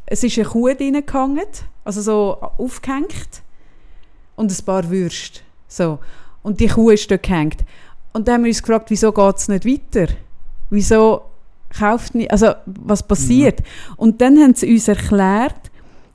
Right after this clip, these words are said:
Speaker 1: dass die, die Kuh hängt und die fangen unten an zu schneiden.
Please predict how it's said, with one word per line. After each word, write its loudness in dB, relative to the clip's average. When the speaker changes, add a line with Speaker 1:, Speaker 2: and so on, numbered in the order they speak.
Speaker 1:
dass 0
die, 2
die -12
Kuh 4
hängt -2
und -6
die 4
fangen 4
unten 4
an 2
zu -8
schneiden. -6